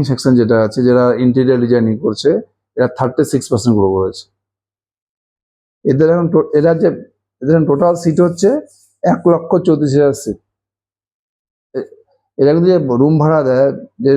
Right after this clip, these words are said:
অফিস রুমটা ভাড়া দিচ্ছে, এরা কিন্তু, এরা সিট ওয়াইজ পয়সা নেয়। যার যত সিট লাগবে, সে তত পেমেন্ট করতে হবে। যেমন আমার যদি দশটা সিটের অফিস লাগে, আমাকে দশটা সিটে পয়সা দিতে হবে। মানে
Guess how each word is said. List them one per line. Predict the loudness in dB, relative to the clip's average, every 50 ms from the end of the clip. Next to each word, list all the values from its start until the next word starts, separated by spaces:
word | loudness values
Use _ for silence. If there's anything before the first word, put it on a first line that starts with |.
| 0 -2 -2
অফিস | -2 0 0 0 0
রুমটা | 2 2 2 2
ভাড়া | 2 2 0 2 2
দিচ্ছে, | 2 0 0 0 0
এরা | 0
কিন্তু, | 0 0 0 -2 -4 -2
এরা | 0 0 0
সিট | 2 0 0 2 2
ওয়াইজ | 2 2 0 0
পয়সা | -2 -4 -2 -2 -4
নেয়। | -4 -6 -6 -10 _ _ _ _ _ _ _ _ _ _ _ -14
যার | -4 -2 0 0 0 0
যত | 0 0 0
সিট | 0 0 0 -2 0 2
লাগবে, | 2 2 2 0 0 -2 -2 -4 -6 -12 _ _ _ _
সে | -12 -4 -2 -2 -2 -2 -6 _ _ _ _ _ _ _ _ _
তত | -4 -4 -2 0 -2 -2 -2 -4 -12 _ _ _ _ _ _ _ _ _ _ _
পেমেন্ট | -4 -2 0 0 0
করতে | -2 -4 -4 -4 -4
হবে। | -4 -4 -4 -4 -4
যেমন | -2 0 0
আমার | 2 2 0 -2
যদি | -2 -2
দশটা | -2 -2 -2 -2 -4
সিটের | -2 0 2 2 2
অফিস | 2 0 -2 -4 -2 0
লাগে, | 0 2 2 0 -2 -4 -8 -16 _ _ _ _
আমাকে | -2 0 0 0 2 0
দশটা | 0 -2 -2 -4
সিটে | -2 0 0 0
পয়সা | 0 0 0 0
দিতে | 0 0 0 -2 -4
হবে। | -4 -6 -8 -12 _ _ _ _ _ _ _ _ _ _ _ _
মানে | -6 -6